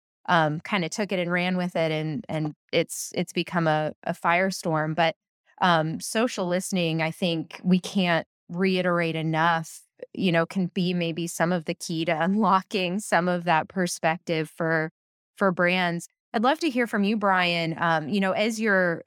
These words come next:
helping brands navigate the quickness of social, um, you, you touched on that and agility. How are you convincing those stakeholders? Because I think as a consultant, as a freelancer, or however you're coming into that relationship,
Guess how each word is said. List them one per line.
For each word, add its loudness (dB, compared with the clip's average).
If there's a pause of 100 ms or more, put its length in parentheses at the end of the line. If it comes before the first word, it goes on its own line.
helping 0
brands 0
navigate -2 (240)
the 0
quickness -4
of 0
social, -2 (420)
um, 4
you, 0 (100)
you 0
touched -2
on 2
that -2
and -2
agility. -4 (240)
How 2
are 2
you 0
convincing -2
those -2
stakeholders? -2
Because -4
I 0
think -2 (240)
as 2
a -2
consultant, 0 (260)
as -2
a 0
freelancer, 0
or 4
however 2
you're 2
coming 2
into 0
that 2
relationship, 0